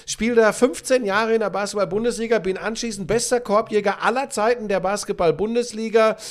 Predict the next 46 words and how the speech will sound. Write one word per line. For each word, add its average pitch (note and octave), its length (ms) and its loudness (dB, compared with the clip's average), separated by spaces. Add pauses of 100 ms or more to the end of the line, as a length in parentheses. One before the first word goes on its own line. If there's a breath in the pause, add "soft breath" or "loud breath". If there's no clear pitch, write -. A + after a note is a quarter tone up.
(220 loud breath)
hab, F#3+ 280 0
äh, E3 300 8 (540)
hundert C#4 500 6
Spiele A3+ 380 6
mit F#3+ 180 2
vierzig A#3+ 460 2
oder F#3+ 160 2
mehr G3 220 2
Punkten, G#3+ 520 -2 (380 loud breath)
hab G3 260 0
aber, F3+ 300 2
bin F#3 160 0
zwischendurch, G#3+ 600 0
äh, F#3 180 2 (260)
ähm, F3+ 160 -4 (220)
immer A3 220 4
knapp G#3+ 280 2
am F#3+ 140 0
Abstieg A3 420 -6
vorbeigeschrammt F#3+ 840 -4
oder E3 180 2
sonst D#3 260 -2
was. F3+ 220 0 (280 loud breath)
Schwierig. A3+ 520 2
Auf E3 120 2
der G3 140 4
anderen C#4 260 2
Seite F#3+ 260 2
kann G#3+ 260 -2
das, G3+ 240 0
wenn F#3+ 80 0
ich F3+ 80 -6
das F3 160 -4
beim E3 240 2
M F3+ 240 0
B E3 160 0
C C4+ 180 -4 (140)
erreiche E3 540 0
und F3+ 160 -2
ihn F3 160 -4
immer C4 260 -2
in G3+ 140 -2
der E3+ 100 4
Klasse B3+ 380 0
gehalten D3+ 440 2
habe, E3 340 2